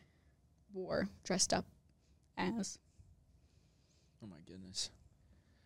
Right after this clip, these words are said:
Speaker 2: There's a lot to choose from for me. I love dressing up. Um, actually, one I did recently, I was part of, I was part of the Men in Black.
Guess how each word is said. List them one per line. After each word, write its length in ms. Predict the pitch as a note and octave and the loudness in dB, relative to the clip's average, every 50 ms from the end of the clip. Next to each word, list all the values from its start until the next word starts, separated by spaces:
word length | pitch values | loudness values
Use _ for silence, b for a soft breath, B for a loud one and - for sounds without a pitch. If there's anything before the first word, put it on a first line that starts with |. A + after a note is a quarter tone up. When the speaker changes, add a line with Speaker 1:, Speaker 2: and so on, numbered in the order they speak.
| - - - - - - - - | -20 -20 -20 -20 -20 -20 -4 6
Speaker 2:
There's 80 | A2+ A#2+ | 12 12
a 60 | B2 | 12
lot 180 | A#2 B2+ D#3+ | 12 12 12
to 100 | - A#2+ | 12 12
choose 300 | G2+ - - D3+ C#3+ C3 | 12 12 12 12 12 12
from 300 | - - A2+ G#2+ G#2 G#2+ - B B B | 12 12 12 12 12 12 8 B B B
for 160 | B - A2 G#2+ | B 10 10 12
me. 280 | G#2 G#2 G2+ G2+ A2 - | 12 12 12 12 12 12
I 80 | - A2+ | 12 12
love 280 | A2 A2 G#2+ G#2 G2 | 12 12 12 12 12
dressing 360 | G2+ G2+ G2 - - F#2+ F#2 | 12 10 10 10 10 10 8
up. 180 | F#2 F2+ - - - - - - _ - - - - - - - - - - | 6 4 2 0 -6 -14 -18 -20 _ -20 -20 -20 -20 -20 -20 -20 -8 2 8
Um, 560 | G2 G2+ G2+ G2+ G#2 G2+ G2+ G2+ G2+ G#2 - - - - - - - - - - | 10 12 12 12 12 12 12 12 10 10 8 4 -2 -4 -4 -4 -6 -14 6 12
actually, 240 | - D#3+ - - D3+ | 12 12 12 12 12
one 140 | C#3 D3+ D#3 | 12 12 12
I 60 | D3 | 12
did 140 | C#3 B2+ A#2 | 12 12 12
recently, 360 | B2 D3 - B2 A2+ A2 G#2 | 12 12 12 12 12 12 12
I 80 | G2+ G#2+ | 12 12
was 160 | A2+ A2 G#2+ - - - - G#2+ - - | 12 12 12 12 4 -4 -12 -10 6 12
part 200 | - B2 A#2+ A#2+ | 12 12 12 12
of, 120 | A2+ G2+ - | 12 12 12
I 60 | G#2+ | 12
was 120 | G#2 G2 - | 12 12 12
part 360 | - - - - - B2+ - | 8 2 6 12 12 12 12
of 60 | G#2+ | 12
the 60 | A2 | 12
Men 220 | G2 G2 G2+ G2+ A2 | 12 12 12 12 12
in 120 | G#2 G2 F#2 | 12 12 12
Black. 420 | F#2+ F#2+ G2 G2+ A#2+ - - - | 12 12 12 12 10 8 4 -4